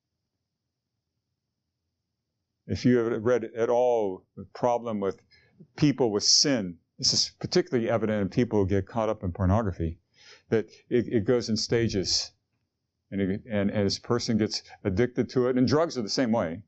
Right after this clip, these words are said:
You, you, you don't get addicted to, to, to, to something light like marijuana.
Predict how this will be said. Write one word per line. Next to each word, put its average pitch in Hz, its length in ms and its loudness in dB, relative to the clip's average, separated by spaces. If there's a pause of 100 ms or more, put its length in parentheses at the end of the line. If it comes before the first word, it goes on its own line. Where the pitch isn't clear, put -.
(520)
You, 127 100 2
you, 131 200 2
you 135 140 4
don't 165 140 0
get 139 120 4
addicted 113 440 0
to, 101 300 2 (180)
to, 120 160 2
to, 104 440 0
to 117 100 2
something 113 400 0
light 107 240 -2
like 90 160 -6
marijuana. 101 600 -2